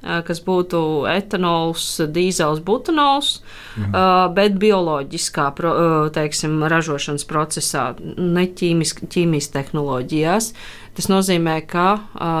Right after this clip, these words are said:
Speaker 1: tie ir visi tie produkti, ko mikroorganismi
Speaker 2: Ēd.
Speaker 1: ēdot saražos.
Speaker 2: Nu,
Speaker 1: Tas nozīmē,
Speaker 2: faktiski, ja,
Speaker 1: ka
Speaker 2: ja
Speaker 1: mē-
Speaker 2: sanāk spirts, ā,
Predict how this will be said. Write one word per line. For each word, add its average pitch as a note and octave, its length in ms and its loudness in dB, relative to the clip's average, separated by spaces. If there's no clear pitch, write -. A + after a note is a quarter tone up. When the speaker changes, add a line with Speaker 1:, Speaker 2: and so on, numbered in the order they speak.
Speaker 1:
tie F3 180 2
ir E3+ 80 0
visi F#3 240 0
tie F3 180 0
produkti, G3 580 0
ko E3 180 0
mikroorganismi F3+ 1000 0
Speaker 2:
Ēd. G3+ 260 2
Speaker 1:
ēdot D3+ 180 -6
saražos. - 720 -8
Speaker 2:
Nu, - 80 2
Speaker 1:
Tas G3+ 80 6
nozīmē, G3 240 2
Speaker 2:
faktiski, E3+ 80 4
ja, - 60 4
Speaker 1:
ka C#3 100 2
Speaker 2:
ja B2+ 60 6
Speaker 1:
mē- - 100 0
Speaker 2:
sanāk C3+ 300 4
spirts, D#3+ 460 0
ā, B2 140 0